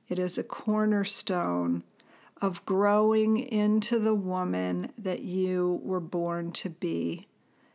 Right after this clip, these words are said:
that you came to this life to embody and to live and to share. And it is through listening to the longings and the desires of your heart and your soul.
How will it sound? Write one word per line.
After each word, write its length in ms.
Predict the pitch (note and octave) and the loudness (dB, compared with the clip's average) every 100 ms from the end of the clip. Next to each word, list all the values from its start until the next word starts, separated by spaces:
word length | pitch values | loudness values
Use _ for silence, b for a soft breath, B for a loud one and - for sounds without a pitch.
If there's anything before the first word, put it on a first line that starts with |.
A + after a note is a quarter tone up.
| b | b
that 120 | G3 | -6
you 240 | F#3 G3 G3 | -2 0 -2
came 560 | - G3+ G#3+ G#3 G#3 | -4 0 2 2 0
to 160 | - F#3+ | 0 -2
this 360 | F3+ F3+ - | -2 -2 -4
life 640 | F3 E3+ E3 E3 E3 - - b b b b b - | -2 -2 0 -2 -4 -14 -20 b b b b b -12
to 500 | - F#3 E3+ E3+ - | -4 -2 0 -2 -4
embody 880 | F3 E3+ E3+ E3 E3+ E3+ E3+ F3 F#3+ | -4 -2 0 0 0 0 -2 -2 -4
and 180 | F3 - | -6 -6
to 160 | F3+ | -6
live 760 | E3 E3+ E3 E3 E3 E3 - - - | -4 -2 -2 -2 -4 -6 -10 -16 -8
and 200 | F3 F#3+ | -8 -6
to 120 | E3 | -6
share. 720 | - - F3 E3 E3 E3 F#3 _ b b b b b - | -4 -2 -2 -2 -2 -4 -6 _ b b b b b -6
And 120 | G3 | -2
it 140 | G3 | -2
is 340 | - G#3+ G#3 - | 2 2 2 0
through 300 | - F#3 F#3 | 0 0 2
listening 840 | G3+ A3+ - A3+ G#3+ F#3 F3+ F3+ - | 4 4 4 2 2 2 -2 -6 -8
to 640 | - - G#3+ G3+ F#3+ F3+ - b b b b b | -6 0 4 4 4 2 -4 b b b b b
the 140 | F3 | 0
longings 920 | F#3+ G#3 A#3 A#3 A3+ G3+ F#3 F#3 - - | 4 4 6 6 4 2 0 -2 -6 -6
and 180 | G3 F3+ | -6 -4
the 60 | F3+ | -4
desires 960 | E3+ F3+ - F3 F#3 F#3+ F#3+ F#3 F#3 | -2 -2 0 2 2 2 2 0 -2
of 200 | - F3+ | -4 -4
your 140 | F#3 F#3 | -2 -4
heart 640 | D#3 - F#3+ F#3 F#3+ - - | -4 -4 0 0 0 -4 -6
and 140 | F#3+ | -4
your 140 | F3+ | -2
soul. 760 | F#3+ - G#3 G3 F#3+ E3+ E3+ | -4 -2 0 2 2 2 -2